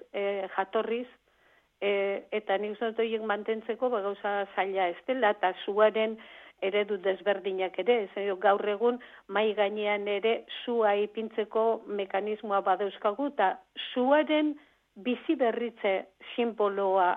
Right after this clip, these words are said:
nik uste dut elkarri, eh, adierazteko modu bat badala, ez? Ta gero, ura da bestea, eta hori, eh, adibidez, Sakanan, oraindik gazteak, urte zarrarekin, eh, lotuta, eh, egiten dute ospakizuna urarena,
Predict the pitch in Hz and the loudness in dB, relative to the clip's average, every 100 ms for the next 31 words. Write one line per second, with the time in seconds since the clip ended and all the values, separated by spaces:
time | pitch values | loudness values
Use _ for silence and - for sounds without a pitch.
0 | - 214 202 - 214 220 240 202 202 233 | -2 -6 -6 -6 -4 -2 0 -2 2 4
1 | 220 240 269 294 _ _ _ _ - 202 | 4 2 -4 -8 _ _ _ _ -4 -4
2 | - 190 190 220 208 202 - 185 - 185 | -2 -2 2 2 0 -2 -8 -8 -4 -2
3 | 180 180 180 - 202 190 185 202 190 180 | -2 -4 -10 -10 -6 -4 -2 0 -2 -2
4 | 185 175 175 175 - 233 - - - - | -4 -4 -6 -6 -4 -4 -6 -18 -20 -10
5 | - 202 240 208 - - - _ 311 330 | -2 4 4 4 -2 -10 -20 _ 6 8
6 | 247 254 370 - 220 220 214 214 - 247 | 8 6 2 -12 0 2 2 0 2 2
7 | 285 262 233 277 285 - - 214 - 202 | 4 4 2 2 -2 -4 -2 0 0 0
8 | 226 233 202 180 - _ _ - - 214 | -2 -4 -2 -4 -6 _ _ -6 -4 2
9 | 311 302 269 294 320 - 233 247 262 233 | 4 4 2 0 -4 -2 -2 0 -2 0
10 | 226 - 269 233 294 - _ - - - | -2 -2 2 2 2 -6 _ -20 -18 -4
11 | 220 - 285 - 240 233 214 220 226 226 | -4 4 2 6 4 4 2 0 -2 -2
12 | 214 214 240 208 202 196 196 196 208 202 | -2 -4 -6 -4 -4 -4 -4 -2 -2 0
13 | 233 220 196 202 - - 196 - 202 220 | -2 0 0 0 -6 -8 -6 -4 -4 -4
14 | 226 208 202 190 190 - 196 190 - 196 | -4 -2 -2 -2 -6 -4 -4 -4 -6 -4
15 | 190 196 196 202 190 202 254 | -2 0 0 0 0 -2 -2